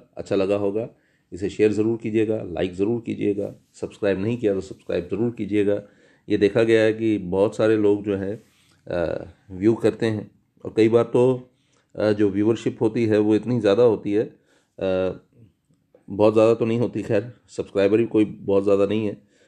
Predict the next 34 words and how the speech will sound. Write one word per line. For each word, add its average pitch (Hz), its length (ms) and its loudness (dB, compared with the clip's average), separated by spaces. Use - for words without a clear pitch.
लेकिन 120 540 0
जितने 110 360 0
लोगों 143 200 6
ने 143 80 0
सब्सक्राइब 120 460 -2
किया 135 160 0
उससे 131 240 -2
ज़्यादा 110 300 2
लोगों 123 240 0
ने 113 120 0
व्यू 104 220 -2
किया 85 240 -4
होता 85 240 -12
है। - 60 -20
तो 107 60 4
इसका 104 160 2
मतलब 110 280 2
ये 110 100 2
होता 113 200 0
है 113 60 0
कि 113 100 -6
बहुत, 110 420 0
अ, 90 500 -6
सारे 95 280 0
ऐसे 90 200 -4
लोग 92 240 0
होते 92 220 -4
हैं 95 200 -6
जिन्होंने 95 280 -4
सब्सक्राइब 90 500 -4
नहीं 107 160 -2
किया 92 180 0
हुआ 82 200 0
है, 82 160 -6